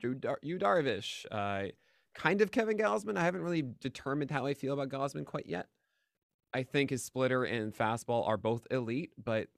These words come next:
I need to really understand better about why did he allow such a high babip? And I'm not, I'm not the kind of guy that just looks at a babip and says, "Well, that's bad luck. Let's move on." Like, you do not set a record for babip and just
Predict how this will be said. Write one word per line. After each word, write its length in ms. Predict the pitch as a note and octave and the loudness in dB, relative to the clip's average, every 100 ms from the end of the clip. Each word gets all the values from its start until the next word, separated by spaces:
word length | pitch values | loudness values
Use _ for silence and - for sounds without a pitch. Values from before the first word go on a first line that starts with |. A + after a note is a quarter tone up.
| _ _ _ _ _ _ _ - | _ _ _ _ _ _ _ -4
I 100 | A#2+ | 0
need 140 | B2+ | 0
to 80 | B2+ | 0
really 300 | A#2 B2 A2+ | 0 0 0
understand 520 | A2+ A2+ - A2+ G#2 | 0 -4 -4 -4 -2
better 340 | G2+ G#2+ G#2 | -2 0 0
about 460 | F#2+ G2 G2 F#2+ E2+ _ _ - | -2 -4 -4 -4 -8 _ _ -16
why 340 | A2 F#3 C4 - | -12 -8 -8 -8
did 180 | - E3+ | -10 -8
he 220 | - A2+ | -6 -4
allow 280 | G#2 G2+ G2 | -4 -4 -6
such 220 | - G2+ | -6 -10
a 40 | |
high 180 | G2 - | -10 -12
babip? 300 | - - - - _ _ _ _ _ _ _ _ _ _ - | -12 -14 -14 -16 _ _ _ _ _ _ _ _ _ _ -18
And 180 | B2 A#2 | -12 -8
I'm 140 | D3 | -6
not, 240 | F#3+ F#3 - _ - | -4 -6 -8 _ 0
I'm 160 | D#3 F3+ | 2 4
not 160 | G3+ | 4
the 80 | E3+ | 4
kind 200 | G3 D#3 | 4 4
of 80 | C3+ | 8
guy 180 | C#3+ C3+ | 8 8
that 120 | A#2 | 6
just 200 | A#2+ - | 2 0
looks 160 | A#2+ | -2
at 100 | A#2 | -2
a 40 | G2+ | 2
babip 360 | G#2+ G#2 G#2 | 4 4 2
and 140 | G2 G2+ | -4 -4
says, 260 | G2 F#2 | -2 -4
"Well, 300 | F#2+ G#2+ D3+ - | 0 2 2 2
that's 180 | B2 - | -4 0
bad 260 | A#2+ A2+ | 0 2
luck. 140 | A2+ G2+ | 0 -4
Let's 160 | F#2 - | -6 -6
move 180 | G2 | -6
on." 300 | G2 F2+ F2 F2+ _ _ _ _ | -4 -6 -10 -16 _ _ _ _
Like, 180 | G#2+ A2 | -10 -6
you 100 | D#3+ | -8
do 200 | - A#3+ | -6 -4
not 300 | C4 C#4+ - | -2 -2 -4
set 240 | - A3 F3+ | -2 0 2
a 60 | |
record 540 | C#3 B2 C#3+ A#2+ G#2 - | 0 0 -2 -2 -6 -6
for 180 | A2+ | -6
babip 400 | G2 G#2 G2+ F2 - _ | 0 0 0 -4 -8 _
and 200 | G2+ G2+ | -10 -8
just 420 | G#2 G2 - - | -8 -10 -12 -18